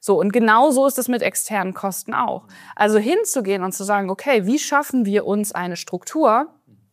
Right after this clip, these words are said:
Ich sag immer gerne Nachhaltigkeit, um nur zu dem Transformationsbegriff nochmal meine andere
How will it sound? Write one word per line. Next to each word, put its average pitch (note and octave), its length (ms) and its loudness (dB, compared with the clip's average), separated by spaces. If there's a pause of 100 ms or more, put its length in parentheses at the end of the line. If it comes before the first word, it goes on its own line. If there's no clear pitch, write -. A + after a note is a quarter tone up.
(140)
Ich G3 80 -10
sag A3 140 0
immer A#3 140 2
gerne F3+ 180 2
Nachhaltigkeit, F#3 800 0
um F#3+ 120 0
nur F3 120 -2
zu - 100 -8
dem F3 100 -4
Transformationsbegriff F3+ 1000 -6
nochmal F3 240 -6
meine E3 240 -6
andere F3 340 0